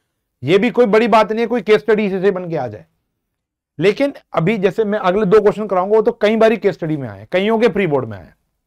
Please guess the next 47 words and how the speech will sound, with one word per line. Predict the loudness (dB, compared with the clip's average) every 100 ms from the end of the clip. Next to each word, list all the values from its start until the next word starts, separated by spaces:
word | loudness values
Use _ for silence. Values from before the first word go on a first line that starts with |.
| _ _ _ _ _ _ -8
लेकिन | -6
इससे | -4 -2
जो | -2 -2
ऊपर | -4 -2 -2
का |
लेवल | -4 -6 -8 -12
है | -18 _ _ _ _ _ -12
वो | -10 -8
अल्फा | -8 -8 -8
बीटा | -8 -6 -4
वाले | -4 -6 -10
क्वेश्चन | -12 -16 -14 -14
जो | -14
हो | -14 -12
गए, | -12
वो | -12
क्लाउड | -12 -10 -4 -4 -4 -6
की | -12
इमेज | -8 -6 -4 -4
वाला | -4 -6 -8
जो | -12 -14
क्वेश्चन | -16 -16 -18 -16
हो | -16
गया, | -14 -12 -14 _ _ _ -8
ठीक | -6 -4
है | -6
जी, |
एक | -6 -6
माउंटेन | -6 -6 -6 -4 -4
वाला | -4 -4 -6
क्वेश्चन | -8 -14 -14 -16
है, | -10 -10 -12 _ -6
एक | -4 -2
एग्जाम्पलर | -2 -4 -4 -4 -6
के | -2
अंदर | -2
बलून | 2 2 2 2 2
वाला | 0 0 -4
क्वेश्चन | -10 -14 -14 -14
है, | -14 -16 _ _ _
वो | -4 2 2
जो | 4 2
क्वेश्चन | 0 -4 -6 -14
है | -12
ना |
वो | -8 -6
बड़े | -4 -4